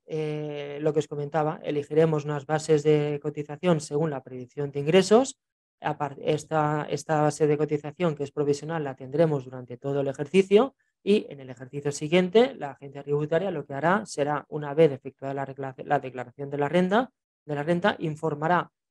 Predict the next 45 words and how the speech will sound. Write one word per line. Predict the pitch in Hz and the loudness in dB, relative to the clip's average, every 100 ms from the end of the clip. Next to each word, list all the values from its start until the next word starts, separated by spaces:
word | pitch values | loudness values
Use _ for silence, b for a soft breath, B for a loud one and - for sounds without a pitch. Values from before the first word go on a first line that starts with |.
| _ | _
a | - | -2
la | 160 | 0
Tesorería | 160 147 156 151 156 | 2 0 2 0 0
General | 147 156 160 | -2 -8 -8
de | 147 | -8
la | 127 | -8
Seguridad | - 135 139 | -8 -8 -4
Social | 156 180 202 202 | -2 4 6 6
los | 165 | 4
rendimientos | 165 156 151 151 160 151 | 4 -2 0 0 0 0
declarados | 165 170 165 170 190 214 _ _ _ - | -2 -2 -2 -2 -4 -6 _ _ _ -4
según | - 160 156 160 | 4 4 4 2
la | 170 | 0
declaración | 160 151 143 135 151 147 147 | 0 -2 -8 -8 -8 -4 2
del, | 160 147 131 | 4 4 0
del | 135 | -4
I | 127 | -8
R | 135 131 | -10 -10
P | 143 | -8
F | 151 | -6
que | 160 | -6
haya | 135 127 | -6 -8
tenido. | 113 _ 151 196 _ _ _ - | -14 _ -10 -10 _ _ _ -10
A | 147 | -2
partir | 151 170 160 | 2 4 4
de | |
aquí, | 160 - 196 - | 4 4 4 2
será | _ - 143 | _ -8 -6
un | 151 | -2
cálculo | 147 180 175 143 | 2 2 4 -2
por | 127 123 | -2 -12
parte | 143 139 151 | -14 -12 -10
de | |
la | 143 135 | -10 -12
Tesorería | 131 131 143 147 | -16 -8 -6 -6
General | 151 156 165 147 | -10 -10 -10 -10
de | 127 | -12
la | 123 | -14
Seguridad | 131 139 | -10 -8
Social | 135 156 170 208 196 | -4 -4 2 2 2
del | 139 | -6
rendimiento | 135 131 131 147 151 160 | -12 -14 -6 -2 2 4
neto | 185 185 254 - _ _ _ _ | 4 4 0 -2 _ _ _ _
computable | 170 156 160 185 170 143 - _ | -2 2 4 4 4 -2 -8 _
y | 180 175 - | -2 -2 -4